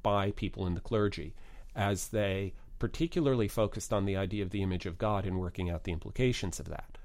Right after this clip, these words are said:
Um, really, every major success that Western civilization has had is built on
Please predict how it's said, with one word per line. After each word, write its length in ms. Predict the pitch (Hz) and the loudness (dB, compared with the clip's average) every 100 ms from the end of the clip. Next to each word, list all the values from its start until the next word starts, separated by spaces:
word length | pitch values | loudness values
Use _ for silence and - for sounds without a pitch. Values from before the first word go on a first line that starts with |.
| - - - - - - | -14 -16 -16 -18 -14 -4
Um, 240 | 107 95 - | -2 -2 -2
really, 580 | 104 104 143 160 101 | 0 6 6 6 4
every 360 | - 110 120 110 | 4 4 6 4
major 480 | 107 107 110 107 95 | 6 6 4 2 -2
success 600 | - 98 - 127 107 - | -2 -6 0 2 2 0
that 160 | 95 | -2
Western 360 | 113 98 - 90 | -2 -2 -2 -2
civilization 840 | 104 92 92 87 90 85 - 82 - - | -2 -2 -2 -2 -2 -2 -4 -4 -6 -14
has 240 | - 95 - | -6 -4 -4
had 440 | 147 117 71 78 - - - - - - | -2 -2 -2 -6 -10 -16 -16 -18 -16 -6
is 160 | 104 95 | -4 2
built 340 | 123 135 - | 2 2 -2
on 460 | - 92 87 82 | -4 -2 -2 -2